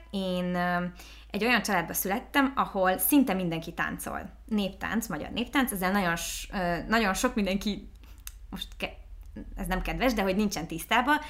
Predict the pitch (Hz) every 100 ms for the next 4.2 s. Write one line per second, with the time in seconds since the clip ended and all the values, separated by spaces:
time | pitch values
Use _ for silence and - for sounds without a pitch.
0 | - - 180 185 185 - - 190 196 196
1 | 175 165 180 160 165 156 151 147 170 208
2 | 208 196 185 180 214 208 190 180 180 196
3 | 180 165 165 160 170 175 170 165 160 160
4 | 170 170